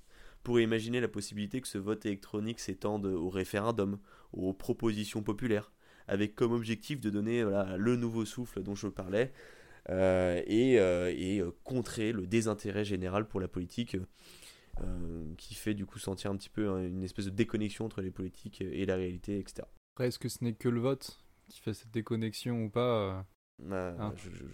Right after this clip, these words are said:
Speaker 1: je crois que ce n'est pas le
Speaker 2: Cela,
Speaker 1: sujet de ce podcast.
Speaker 2: cela ne nous
Speaker 1: <laughs> Regarde
Speaker 2: regarde pas.
Speaker 1: pas. <laughs> Voilà, donc, euh, je crois qu'on a réussi à faire un bon tour des, euh, des, des smart contracts. Est-ce que tu veux, euh, est-ce que tu veux dire au revoir aux gens, Tristan ?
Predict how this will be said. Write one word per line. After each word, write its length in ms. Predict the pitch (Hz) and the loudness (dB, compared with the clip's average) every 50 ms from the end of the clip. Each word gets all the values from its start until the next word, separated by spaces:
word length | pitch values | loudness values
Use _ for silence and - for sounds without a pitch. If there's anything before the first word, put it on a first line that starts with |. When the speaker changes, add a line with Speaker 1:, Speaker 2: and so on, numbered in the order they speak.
| - | -12
Speaker 1:
je 60 | - | -12
crois 260 | 90 - - 113 113 113 | -12 -4 0 0 2 2
que 140 | - 113 | 2 0
ce 160 | 104 - - 104 | 0 0 0 -2
n'est 100 | 101 98 | 0 2
pas 120 | - 120 | 2 2
le 40 | 113 | 2
Speaker 2:
Cela, 340 | - - 131 135 139 139 147 | 4 4 6 8 8 8 6
Speaker 1:
sujet 140 | - - | 6 4
de 40 | 107 | 4
ce 60 | 113 | 4
podcast. 380 | 120 120 - - 98 - - - | 4 4 4 4 4 4 4 6
Speaker 2:
cela 300 | 135 139 139 139 143 139 | 6 8 10 10 10 8
ne 160 | 139 131 131 | 8 6 6
nous 340 | 131 131 131 127 123 120 - - - - - | 6 6 6 6 4 2 0 -4 -14 -16 -20
Speaker 1:
<laughs> 160 | - - - | -16 -10 -6
Regarde 640 | 110 95 98 120 139 113 123 127 139 139 135 131 127 | -2 2 4 6 8 8 10 12 12 12 12 12 12
Speaker 2:
regarde 60 | 123 | 12
pas. 360 | 117 117 120 110 110 120 123 | 10 12 12 12 12 12 12
Speaker 1:
pas. 500 | 117 101 - - - 131 - - - - - - - 170 139 143 131 185 151 147 - - - - - | 8 0 -6 -4 -4 -4 -2 2 2 2 2 4 4 4 4 4 2 0 0 -2 -6 -10 -16 -14 -12
<laughs> 640 | 190 - - - - - - - - - - - - | -12 -12 -12 -16 -16 -16 -16 -16 -16 -16 -16 0 6
Voilà, 340 | 147 160 143 135 131 - - | 10 12 12 12 10 8 2
donc, 300 | 120 113 113 107 - - | -4 -4 -4 -2 0 4
euh, 680 | 113 107 107 107 101 101 101 98 98 95 95 95 95 | 6 8 8 10 8 8 6 4 2 0 0 0 0
je 180 | 92 92 98 110 | -2 -2 -2 -4
crois 200 | 98 - - 190 | -4 -4 -4 -4
qu'on 160 | - - 147 | -2 0 2
a 100 | 113 101 | 2 2
réussi 300 | 92 104 110 110 - - | 4 4 2 2 2 2
à 80 | 139 123 | 2 2
faire 200 | - - 101 98 | 2 0 0 0
un 60 | 95 | 2
bon 200 | 92 120 147 151 | 2 2 0 0
tour 240 | - - 151 151 135 | 0 -2 -2 0 2
des, 200 | 127 113 110 104 | 4 6 6 8
euh, 220 | 101 95 95 95 | 8 8 6 6
des, 400 | 92 98 95 95 95 95 95 92 | 4 2 2 2 2 2 2 0
des 120 | 90 92 90 | 0 -2 -2
smart 240 | - 120 113 107 | 0 2 2 2
contracts. 440 | - - 104 95 - 139 156 147 - | 0 -4 -4 -2 0 0 -2 -2 -4
Est-ce 140 | - 107 - | -6 -6 -6
que 100 | - 135 | -6 -8
tu 160 | 123 - - | -8 -6 -6
veux, 240 | 107 101 98 98 98 | -4 0 2 2 2
euh, 280 | 92 92 92 90 90 85 | 2 2 2 0 -2 -4
est-ce 140 | 92 - | -6 -8
que 80 | - - | -10 -12
tu 180 | 101 - - 98 | -12 -8 -8 -6
veux 280 | 92 95 92 90 90 | -4 -2 -2 -2 -2
dire 180 | 87 98 101 95 | 0 0 0 0
au 60 | 98 | -2
revoir 220 | 95 101 101 98 | -4 -2 -2 -2
aux 60 | 101 101 | -2 -4
gens, 100 | 113 120 | -6 -8
Tristan ? 260 | - 135 120 - | -10 -10 -12 -12